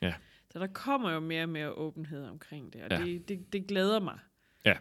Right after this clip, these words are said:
Speaker 1: Jeg tror da også, det gør det nemmere for, f-, altså for de nye forældre, ikke? Fordi hvis man går ind i det med den der helt overromantiserede idé om det, jamen så bliver den der brat-, bratte, bratte opvågning til virkeligheden i det også bare enormt hård, tror jeg.
Speaker 2: Mm.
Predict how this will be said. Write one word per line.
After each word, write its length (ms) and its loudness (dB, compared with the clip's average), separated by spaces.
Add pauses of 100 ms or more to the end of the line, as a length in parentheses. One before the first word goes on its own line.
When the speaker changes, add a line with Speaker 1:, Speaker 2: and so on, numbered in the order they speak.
(520)
Speaker 1:
Jeg 80 2
tror 120 10
da 60 12
også, 120 8
det 80 4
gør 80 12
det 120 12
nemmere 380 10
for, 360 4 (340)
f-, 280 -14 (160)
altså 180 4
for 160 10
de 120 12
nye 200 12
forældre, 420 2
ikke? 120 4 (180)
Fordi 240 10
hvis 200 6
man 120 10
går 220 6
ind 160 10
i 40 10
det 120 10
med 80 10
den 160 6
der 180 8
helt 240 6 (100)
overromantiserede 1160 8
idé 160 10
om 200 6
det, 140 2 (440)
jamen 100 4
så 160 10
bliver 180 12
den 180 6
der 140 10
brat-, 520 0 (220)
bratte, 260 8
bratte 280 8
opvågning 680 8
til 340 10 (240)
virkeligheden 600 8
i 60 8
det 120 6
også 200 2
bare 280 2
enormt 360 2
hård, 260 2
tror 180 -4
jeg. 100 -6 (160)
Speaker 2:
Mm. 300 -6